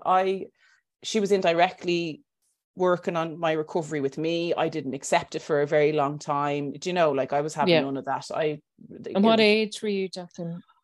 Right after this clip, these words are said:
Speaker 1: Um, my mom wouldn't, like, I, I, my earliest memories would have been about, like, five, six, seven, like, having a high level of discomfort, like, within myself, and a high level of, like, discomfort and fear around, like, um, food and,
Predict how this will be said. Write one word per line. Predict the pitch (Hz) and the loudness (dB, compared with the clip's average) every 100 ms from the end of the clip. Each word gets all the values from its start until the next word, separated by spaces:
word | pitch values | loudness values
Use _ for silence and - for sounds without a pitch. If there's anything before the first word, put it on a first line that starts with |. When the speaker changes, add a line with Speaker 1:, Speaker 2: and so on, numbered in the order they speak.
| _ - | _ 2
Speaker 1:
Um, | 359 370 370 349 - - | 4 6 6 4 0 2
my | 254 | 4
mom | 262 269 381 | 4 4 4
wouldn't, | 440 - | 2 0
like, | 190 190 - | 0 0 -2
I, | 170 175 190 214 | -2 2 4 4
I, | |
my | 233 247 | 4 -2
earliest | 262 247 226 220 | -4 -2 -2 -4
memories | 190 185 175 165 | -6 -6 -6 -6
would | 170 | -6
have | 165 | -6
been | 165 160 | -4 -2
about, | 156 151 147 | 2 2 2
like, | 143 151 | -2 -4
five, | - 151 151 151 151 | -6 2 4 2 0
six, | - 151 151 - | -4 -4 -4 -10
seven, | - 147 143 131 131 | -4 -2 -2 -4 -8
like, | 120 | -8
having | - 143 151 | -4 -4 -4
a | 139 | -6
high | 156 151 151 | 0 0 2
level | 147 143 143 | -2 -4 -6
of | 135 | -8
discomfort, | 151 - 147 147 143 143 143 | -12 -10 -8 -8 -8 -6 -4
like, | 135 - | -4 -4
within | 147 143 151 | 0 0 0
myself, | 160 165 175 208 233 269 | -4 -6 -2 2 2 0
and | 143 | -6
a | 165 | -6
high | 170 151 | 0 2
level | 156 151 151 143 143 | 2 0 0 -2 -6
of, | 143 | -4
like, | 151 | -6
discomfort | 147 151 - 147 147 151 | -6 -8 -6 -6 -8 -10
and | - 143 | -10 -14
fear | - 160 156 151 139 - | -10 -6 0 0 0 -4
around, | 143 147 143 139 | -2 -2 -2 -4
like, | 127 123 151 - - _ _ - | -4 -4 -6 -20 -20 _ _ 0
um, | 147 127 123 - | 2 2 -4 -10
food | - - 165 160 160 156 156 - | -10 -4 -2 -2 -2 -4 -6 -6
and, | 143 135 135 | -6 -6 -6